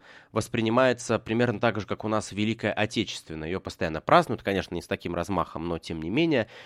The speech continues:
Это была настоящая война за независимость, которая доказала, что Финляндия может быть независимым государством.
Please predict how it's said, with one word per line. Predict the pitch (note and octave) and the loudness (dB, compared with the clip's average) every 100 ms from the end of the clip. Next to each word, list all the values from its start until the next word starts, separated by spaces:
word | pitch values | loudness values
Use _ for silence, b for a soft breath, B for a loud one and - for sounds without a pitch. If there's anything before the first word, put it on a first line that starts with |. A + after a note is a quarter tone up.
| B _ | B _
Это | C3 - C#3 A#2+ - | 4 6 8 8 4
была | G#2+ A2+ B2 - | 4 6 6 6
настоящая | A#2 - B2 B2+ G2+ - | 2 4 4 6 4 2
война | F2 F#2+ F2+ D2 | 4 4 4 0
за | D#2+ | -4
независимость, | D#2+ G2 E3+ F3+ C3+ A2 - | 0 2 2 0 0 0 -2
которая | G2 G#2 F2+ | 0 2 4
доказала, | A2+ G#2 G#2+ C3 A#2 | 4 6 8 6 6
что | - | -2
Финляндия | - F2 G2+ A2+ F#2 | -6 0 2 2 0
может | F#2 F2 | -2 -2
быть | E2+ G2 F#2 | -4 -6 -4
независимым | E2 D#2+ F2 G2 F2 | -4 -4 -4 -6 -6
государством. | F2 - A2+ D#2 - - | -6 0 2 2 -2 -20